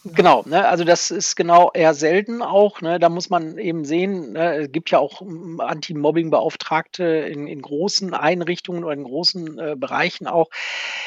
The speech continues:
Speaker 2: Äh, das ist dann so eine ganz externe Person, die kann man dann mit zur Hilfe nehmen, aber so der typische Mediator, also dieser externe Mediator, der, der, äh, quasi so eine Mediation dann macht, ähm, ist eigentlich eher untypisch, ne? Aber, äh, wie gesagt, für, für das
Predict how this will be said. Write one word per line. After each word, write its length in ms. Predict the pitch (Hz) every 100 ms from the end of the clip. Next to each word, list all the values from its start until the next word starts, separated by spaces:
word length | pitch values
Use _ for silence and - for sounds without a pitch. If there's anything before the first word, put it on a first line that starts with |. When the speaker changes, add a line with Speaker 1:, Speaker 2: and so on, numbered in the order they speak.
| - -
Speaker 2:
Äh, 340 | 160 156 160 - -
das 160 | - 147
ist 80 | -
dann 100 | 156
so 60 |
eine 100 | 160
ganz 160 | 160 170
externe 540 | - - - 170 165
Person, 520 | 151 160 151 180 180 175
die 140 | 151 165
kann 160 | 165
man 100 | 180
dann 180 | 165 160
mit 160 | 160 -
zur 220 | - 156
Hilfe 200 | 202 185
nehmen, 120 | 160
aber 120 | 156
so 100 | 147
der 200 | 147 -
typische 380 | - 269 214 196
Mediator, 520 | 175 160 165 196 175
also 120 | 131
dieser 380 | 135 135 139 139
externe 520 | - - - 175 160
Mediator, 500 | 156 139 127 160 165
der, 300 | 147 143 143
der, 380 | 135 139 135 135
äh, 180 | 151 -
quasi 300 | - 143 143
so 100 | 135
eine 80 | 135
Mediation 520 | 143 131 - 160 180
dann 140 | 151 123
macht, 200 | 131 - - - - - - -
ähm, 320 | 139 139 139
ist 240 | 147 - 147
eigentlich 220 | 135 -
eher 100 | -
untypisch, 480 | 139 - 135 - -
ne? 140 | 147 180 _
Aber, 280 | 156 165 151 143 143
äh, 100 | 127
wie 160 | 139 151
gesagt, 240 | 151 190
für, 440 | - - - 180 143
für 140 | 180
das 420 | 175 156 - -